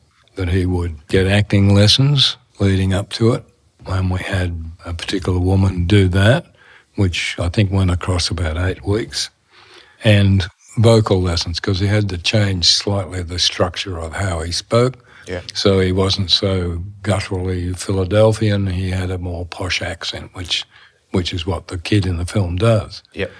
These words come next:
Speaker 1: And he had to do that all that time. He had to go and see a production of the play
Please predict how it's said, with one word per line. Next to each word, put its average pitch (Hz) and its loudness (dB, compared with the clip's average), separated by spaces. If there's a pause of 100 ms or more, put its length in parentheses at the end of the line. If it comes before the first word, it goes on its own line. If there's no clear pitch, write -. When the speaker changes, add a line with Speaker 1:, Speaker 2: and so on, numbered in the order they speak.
(220)
Speaker 1:
And 101 -2
he 101 2
had 95 0
to 95 -2
do 92 2
that 104 4
all 95 2
that 87 -2
time. 101 2
He 101 4
had 104 6
to 101 4
go 98 4
and 95 2
see 98 2 (140)
a 98 -2
production 110 6
of 98 6
the 95 0
play 107 4